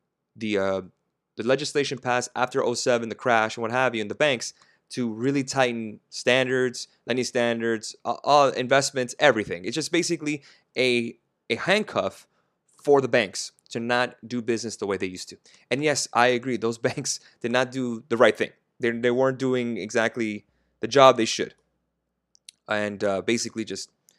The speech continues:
running amok. We saw what happened in oh seven. But for the most part, man, I, I think that we're eleven years past it now. It's ten, eleven years now.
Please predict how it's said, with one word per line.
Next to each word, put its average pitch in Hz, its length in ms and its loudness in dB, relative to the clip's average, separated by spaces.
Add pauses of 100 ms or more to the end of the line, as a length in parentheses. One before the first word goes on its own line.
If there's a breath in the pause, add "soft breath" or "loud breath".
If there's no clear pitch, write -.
running 151 240 4
amok. 143 420 -4
We 127 100 -4
saw 135 240 -2
what 123 120 2
happened 110 260 2
in 98 100 -6
oh 95 80 -4
seven. 87 320 -8 (920 soft breath)
But 151 120 0
for 170 60 -2
the 160 100 6
most 190 300 0
part, 175 320 -6
man, 160 180 -6
I, 139 220 -4
I 139 80 2
think 156 360 -8
that 127 200 -2
we're 127 140 0
eleven 147 240 2
years 170 100 -6
past 101 300 0
it - 40 -14
now. 101 240 -10 (400)
It's 117 260 0
ten, 135 100 0
eleven 147 240 -2
years 104 180 -6
now. 98 200 -10